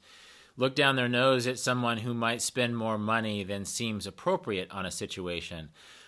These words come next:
But that's, that can be a really negative kind of competitiveness because,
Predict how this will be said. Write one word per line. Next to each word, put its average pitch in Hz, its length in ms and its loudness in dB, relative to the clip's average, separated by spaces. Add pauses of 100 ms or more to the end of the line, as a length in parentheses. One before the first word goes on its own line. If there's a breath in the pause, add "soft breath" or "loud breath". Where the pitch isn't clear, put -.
But 135 120 -4
that's, 180 340 2
that 165 180 2
can 208 160 -2
be 233 80 -4
a 214 80 0
really 208 240 0
negative 160 720 2 (100)
kind 170 400 0
of 151 100 0
competitiveness 87 1600 -6
because, 110 480 0